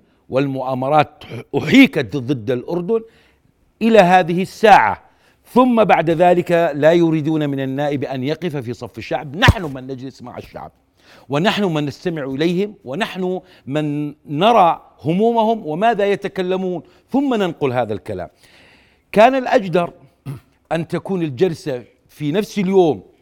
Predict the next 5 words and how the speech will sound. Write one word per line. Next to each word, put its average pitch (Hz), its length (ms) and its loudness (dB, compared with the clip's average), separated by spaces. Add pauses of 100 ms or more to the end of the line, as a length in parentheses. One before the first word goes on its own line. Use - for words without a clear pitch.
(320)
وبنفس 135 520 -6
المكان 175 640 -2 (440)
ويقوم 139 580 -2
رئيس 185 240 -4
الحكومة 226 600 -8